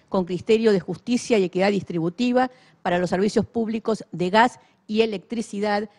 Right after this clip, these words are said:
conforme a los parámetros objetivos que corresponden a cada caso. Estas revisiones abarcarán tanto usuarios residenciales como no residenciales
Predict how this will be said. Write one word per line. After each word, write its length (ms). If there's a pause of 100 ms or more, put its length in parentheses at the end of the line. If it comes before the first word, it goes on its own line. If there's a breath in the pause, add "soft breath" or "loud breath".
(140 soft breath)
conforme 460
a 20
los 120
parámetros 580
objetivos 640
que 100
corresponden 720
a 100
cada 280
caso. 440 (640)
Estas 320
revisiones 840 (200)
abarcarán 520
tanto 300
usuarios 580
residenciales 680
como 260
no 120
residenciales 880